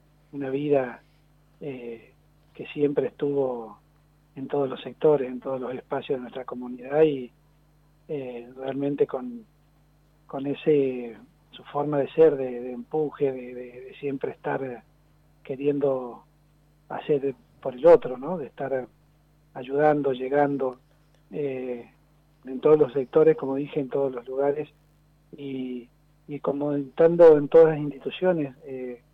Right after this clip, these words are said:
con un trato como siempre lo hemos tenido y, este, que realmente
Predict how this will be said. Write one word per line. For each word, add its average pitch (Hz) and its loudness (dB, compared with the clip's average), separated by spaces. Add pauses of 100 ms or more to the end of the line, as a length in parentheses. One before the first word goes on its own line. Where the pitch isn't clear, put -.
(380)
con 135 -10
un 135 -4
trato 139 0
como 127 -8
siempre 135 -6
lo 131 -4
hemos 131 -10
tenido 143 2
y, 123 -8 (640)
este, 127 -8 (680)
que 135 -10
realmente 143 0